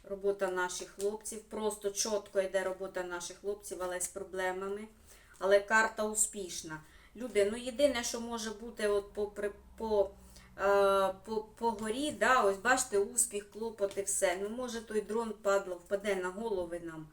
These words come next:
Ну, ось таке щось. Хоча тут крис немає, трансформація тут не падає. Може, не... Ну, башня, башня, естественно, вона може то показати. Далі, другий день тут по хресту йде, але тут падає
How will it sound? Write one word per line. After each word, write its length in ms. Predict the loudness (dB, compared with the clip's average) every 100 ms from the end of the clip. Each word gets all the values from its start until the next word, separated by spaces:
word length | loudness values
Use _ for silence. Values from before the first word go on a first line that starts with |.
| -20 -20 -20 -20 -20 _ -16
Ну, 260 | -6 -2 -2
ось 180 | -4 -6
таке 360 | -8 -2 0
щось. 360 | 0 -6 -6 -8 -6
Хоча 260 | -6 -4
тут 220 | -4 -8 -8
крис 340 | -4 -2 -2
немає, 440 | -4 -2 0 0
трансформація 840 | -2 -4 -6 -4 -2 0 0 0 -2 -4
тут 220 | -14 -12
не 120 | -10
падає. 520 | -8 -8 -8 -10 -8 -6
Може, 240 | -4 -4
не... 160 | -4 -6 -6
Ну, 240 | -10 -8 -2
башня, 380 | -2 0 -4 -6
башня, 400 | -6 -6 -8 -14
естественно, 680 | -14 -10 -10 -10 -12 -12 -12 -16 -20 -20 -20 -10
вона 200 | -4 -4
може 320 | -2 -6 -8
то 100 | -12
показати. 720 | -14 -14 -10 -8 -6 -8 -10 -6
Далі, 420 | 0 2 2 -2 -6 -16 -20 -20 -20 -6
другий 460 | -4 -2 -2 -4
день 280 | 2 4 4
тут 220 | 0 -16 -10
по 120 | -6 -4
хресту 500 | -4 -2 -4 -6 -8
йде, 520 | -8 2 4 4 2 -10 -20 -12 0
але 260 | 2 2
тут 180 | -2 -8
падає 680 | 0 2 2 0 -2 -4